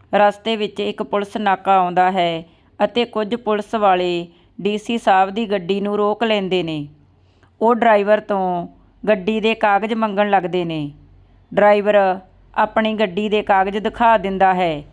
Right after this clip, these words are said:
ਪਰੰਤੂ ਉਸ ਤੋਂ ਬਾਅਦ ਵੀ ਉਹ ਵੱਖ-ਵੱਖ ਰੂਲ ਦੱਸ ਕੇ ਡਰਾਈਵਰ ਤੋਂ ਪੈਸੇ ਲੈਣਾ ਚਾਹੁੰਦੇ ਸਨ। ਡੀ ਸੀ ਸਾਹਿਬ ਉੱਥੇ ਵਿੱਚ ਬੋਲਦੇ ਨੇ ਤੇ ਉਹਨਾਂ ਨੂੰ ਸਮਝਾਉਂਦੇ ਨੇ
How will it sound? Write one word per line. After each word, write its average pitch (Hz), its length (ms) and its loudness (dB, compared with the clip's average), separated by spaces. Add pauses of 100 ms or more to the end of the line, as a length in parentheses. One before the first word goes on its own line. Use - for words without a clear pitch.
(520)
ਪਰੰਤੂ 220 800 0 (460)
ਉਸ 226 160 0
ਤੋਂ 254 260 2
ਬਾਅਦ 220 320 4
ਵੀ 220 440 -4 (320)
ਉਹ 240 140 2
ਵੱਖ-ਵੱਖ 220 680 0
ਰੂਲ 214 360 -2
ਦੱਸ 196 280 2
ਕੇ 190 460 -2 (360)
ਡਰਾਈਵਰ 214 440 2
ਤੋਂ 185 480 -4 (260)
ਪੈਸੇ 226 340 2
ਲੈਣਾ 220 300 2
ਚਾਹੁੰਦੇ 196 340 -4
ਸਨ। 170 400 -4 (600)
ਡੀ 214 180 0
ਸੀ 233 200 -4
ਸਾਹਿਬ 220 320 2
ਉੱਥੇ 208 640 -4 (420)
ਵਿੱਚ 226 280 -2
ਬੋਲਦੇ 208 460 0
ਨੇ 190 320 -4 (260)
ਤੇ 226 100 -2
ਉਹਨਾਂ 226 240 0
ਨੂੰ 247 120 -2
ਸਮਝਾਉਂਦੇ 233 600 -2
ਨੇ 175 260 -6